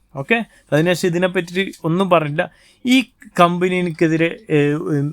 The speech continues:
പ്രതാപൻ സാറിനെ ജയിലിൽ അടച്ചതിന് ശേഷം, ഏ, ജയി-, അറസ്റ്റ് ചെയ്തല്ലോ, അറസ്റ്റ് ചെയ്തതിന് ശേഷം ഈ ന്യൂ-, ന്യൂസ് പേപ്പറിൽ തട്ടാൻ തുടങ്ങി, ന്യൂസ് പേപ്പർ കണ്ടന്റും കാര്യങ്ങളും. അതേപോലെ തന്നെ എൻ്റെ വേറെ സുഹൃത്തുക്കളും തട്ടാൻ തുടങ്ങി.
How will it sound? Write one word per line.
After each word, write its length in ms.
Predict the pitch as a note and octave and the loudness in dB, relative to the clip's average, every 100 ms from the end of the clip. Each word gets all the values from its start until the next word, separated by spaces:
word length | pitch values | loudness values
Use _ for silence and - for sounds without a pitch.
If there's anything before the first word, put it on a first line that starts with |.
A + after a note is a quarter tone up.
| - | -6
പ്രതാപൻ 360 | C3+ C3+ C#3+ D#3+ D3 | 0 2 2 0 0
സാറിനെ 340 | D#3 C#3 D3 C3+ | 0 0 -2 0
ജയിലിൽ 320 | C3+ C#3 D3 C3+ | 0 2 2 0
അടച്ചതിന് 420 | B2+ - D3 C3+ | 0 -2 -2 -2
ശേഷം, 220 | A2+ B2+ B2 _ _ | -6 -10 -12 _ _
ഏ, 80 | C#3 D#3 D3 | -4 -4 -2
ജയി-, 260 | D3 E3+ - D3+ | -4 -4 0 0
അറസ്റ്റ് 240 | D#3+ - | 0 0
ചെയ്തല്ലോ, 300 | F3 C3+ A#2 A#2 _ _ - | 0 0 -4 -6 _ _ 0
അറസ്റ്റ് 400 | C#3+ E3 - G#3 | 2 2 -2 0
ചെയ്തതിന് 360 | F3 C#3 C3 A#2+ | 0 2 -2 -4
ശേഷം 220 | A2 D3+ D#3 _ _ _ _ _ | -4 -8 -10 _ _ _ _ _
ഈ 120 | F#3+ A3+ C4+ | 2 4 4
ന്യൂ-, 180 | G#3+ F#3 | 2 0
ന്യൂസ് 220 | F3+ F#3 - | 0 0 2
പേപ്പറിൽ 380 | F3+ E3 D#3+ E3 D#3 | 2 2 2 2 0
തട്ടാൻ 240 | C3 D3 D3 | 2 2 0
തുടങ്ങി, 240 | A#2+ A#2 - _ - E3+ | -4 -8 -14 _ -14 -4
ന്യൂസ് 200 | D#3 - | -2 0
പേപ്പർ 260 | D#3+ C#3 D3 C#3 | -2 0 -4 0
കണ്ടന്റും 380 | D3+ D3 D3 C#3+ | 2 2 0 0
കാര്യങ്ങളും. 380 | D3 C#3 C3 B2 C3 | 0 0 -2 -2 0
അതേപോലെ 260 | F3 F3+ F3+ | 2 2 0
തന്നെ 140 | F3+ | -2
എൻ്റെ 140 | F3 F3 F3 E3+ | 0 0 -2 2
വേറെ 200 | D#3 E3+ - | 2 2 0
സുഹൃത്തുക്കളും 540 | D3 C#3+ D3+ D3 F#3 - _ _ _ _ - | -2 -2 -4 -2 -4 -8 _ _ _ _ -4
തട്ടാൻ 260 | C3+ D#3 C3+ | 0 0 0
തുടങ്ങി. 240 | A#2+ A#2+ | -2 -8